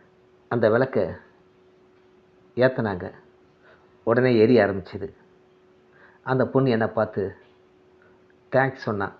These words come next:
நான் சிரிச்சுக்கிட்டே அமைதியா அங்கேருந்து போயிட்டேன். இதுதாங்க எனக்கும் அந்த பொண்ணுக்கும் நடந்த முதல் சந்திப்பு.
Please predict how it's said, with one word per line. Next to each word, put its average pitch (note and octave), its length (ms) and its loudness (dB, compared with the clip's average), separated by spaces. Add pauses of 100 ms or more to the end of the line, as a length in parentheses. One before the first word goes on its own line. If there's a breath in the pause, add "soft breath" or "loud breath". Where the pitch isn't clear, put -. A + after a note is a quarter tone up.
(160)
நான் A2+ 180 0
சிரிச்சுக்கிட்டே A2+ 800 -2 (380)
அமைதியா A#2 400 -2
அங்கேருந்து G#2 340 -4
போயிட்டேன். G2 300 -4 (1200 soft breath)
இதுதாங்க A#2+ 580 0 (360)
எனக்கும் A#2+ 600 -4 (100)
அந்த A#2 220 -2
பொண்ணுக்கும் A#2 580 -2 (100)
நடந்த A2+ 500 0
முதல் A2 420 0
சந்திப்பு. G#2 580 -4